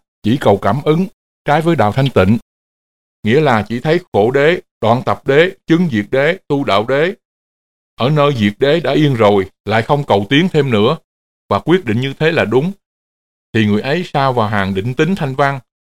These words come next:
thành bè bạn của hàng vô văn tăng, bị tăng thượng mạng, mê muội bồ đề của Phật,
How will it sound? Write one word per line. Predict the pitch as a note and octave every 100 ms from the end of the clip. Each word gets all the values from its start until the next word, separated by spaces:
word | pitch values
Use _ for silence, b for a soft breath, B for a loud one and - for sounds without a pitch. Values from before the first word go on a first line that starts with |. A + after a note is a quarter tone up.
| _
thành | G#2+ G2+
bè | G2+
bạn | G2+ G2 A#2
của | D3
hàng | A#2 F#2+
vô | A2+ C3+
văn | C3+ C3
tăng, | - C#3+ C3 - _ _ -
bị | G2+
tăng | D3+ C#3
thượng | B2 A2
mạng, | A#2 F#2+ A#2 - _ _ _ _ _ -
mê | C#3+ C#3+
muội | A2+ G#2+
bồ | A#2 G2+
đề | F#2+ F#2+
của | B2+
Phật, | G2 F#2+